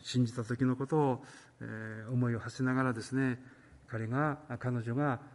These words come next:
えー、七月五日が洗礼を受けた記念日ですので、えー、数年を経った時、そのことを思い出しながら語ってらっしゃるところなんですが、あの、今日初めていらっしゃった方や、あ、イエス様を求めてらっしゃる方にこのパンフレット差し上げたいと思うんですが、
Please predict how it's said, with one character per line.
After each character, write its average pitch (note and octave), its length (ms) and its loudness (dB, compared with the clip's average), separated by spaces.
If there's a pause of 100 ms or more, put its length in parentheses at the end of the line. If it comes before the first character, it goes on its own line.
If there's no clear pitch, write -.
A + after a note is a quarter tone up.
(140)
え G#2 540 -10
ー、 - 40 -14
七 - 160 -4
月 C3+ 220 4
五 B2+ 160 -2
日 D3 120 4
が A2 200 0
洗 A#2+ 300 -2
礼 A#2 160 -2
を A2+ 60 -4
受 A2 140 -8
け - 60 -14
た G#2 140 -8 (220)
記 B2+ 120 -4
念 B2 140 2
日 A2 60 -4
で A2 80 -6
す - 120 -14
の A2 120 -10
で、 G#2+ 140 -10 (460)
え B2 280 -16
ー、 - 40 -20
数 - 240 -2
年 B2 180 4
を A#2+ 60 2
経 B2+ 100 0
っ B2 40 0
た A#2+ 120 -2
時、 A2+ 260 -2
そ - 120 -2
の A#2+ 100 6
こ A#2 120 -2
と A2+ 80 0
を - 20 6
思 B2 160 10
い C3 40 10
出 C3 100 6
し - 120 -4
な B2 80 4
が A#2+ 80 2
ら A2+ 140 2
語 - 240 -4
っ A#2 40 -2
て - 120 -10
ら A#2+ 60 -2
っ A2+ 40 -8
し - 80 -6
ゃ A#2+ 60 -6
る A2+ 60 -8
と A#2+ 100 -6
こ A#2 80 -6
ろ A2 80 -4
な G#2+ 60 -4
ん G#2+ 60 -4
で G2+ 80 -10
す - 100 -16
が、 G#2 140 -14 (680)
あ A2+ 60 -12
の、 G2+ 320 -10 (340)
今 B2 80 0
日 A2 60 -2
初 B2+ 140 2
め C3 100 4
て A#2+ 80 -2
い A#2 40 2
ら A#2+ 60 2
っ - 20 -2
し - 100 -6
ゃ C3 40 -6
っ - 40 -6
た B2+ 100 -6
方 A#2+ 200 -8
や、 A2 180 -6 (420)
あ、 B2 40 -14 (180)
イ A#2+ 60 -2
エ A#2 60 0
ス - 100 -8
様 A2+ 60 -4
を - 20 -4
求 A#2+ 220 0
め B2 100 4
て B2+ 100 -2
ら C3 60 2
っ A#2 40 0
し - 80 -12
ゃ C3+ 60 -4
る C#3 80 -2
方 C3+ 180 -2
に A2 60 -4
こ A#2+ 100 -4
の A2 80 -2
パ C3 140 -6
ン C#3 80 -2
フ D3 80 -6
レ C#3+ 60 -8
ッ - 20 -18
ト - 80 -14
差 A2+ 140 -10
し - 60 -10
上 C3 80 -2
げ C3 100 0
た D#3 120 4
い D3 60 4
と B2+ 80 -2
思 A#2 100 -2
う A2+ 40 -4
ん G#2+ 60 -4
で G#2 80 -10
す - 80 -16
が、 G#2+ 160 -8